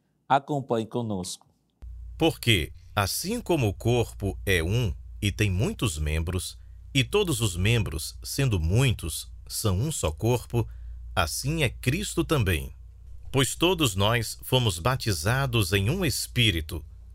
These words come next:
Speaker 2: formando um corpo, quer judeus, quer gregos, quer servos, quer livres, e todos temos bebido de um Espírito.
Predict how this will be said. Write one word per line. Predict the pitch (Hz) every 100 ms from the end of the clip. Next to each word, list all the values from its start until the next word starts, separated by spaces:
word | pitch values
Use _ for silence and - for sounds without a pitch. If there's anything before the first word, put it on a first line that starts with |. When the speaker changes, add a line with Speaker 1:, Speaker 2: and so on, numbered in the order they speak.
| -
Speaker 2:
formando | - 104 82 104 180 190 180
um | 180 175
corpo, | - 117 90 - - - - - - -
quer | 101 90
judeus, | 78 71 67 117 127 113 - - - -
quer | - 101 78
gregos, | 87 113 110 110 107 - - - -
quer | 113 95
servos, | - 120 117 98 110 - - - -
quer | - 147
livres, | 113 113 110 98 110 - - - - - -
e | 110
todos | - 120 175 156 120
temos | - 113 117 92 76
bebido | 73 85 69 104 101 160 147
de | 90 95
um | 185
Espírito. | 170 - - 95 80 71 - -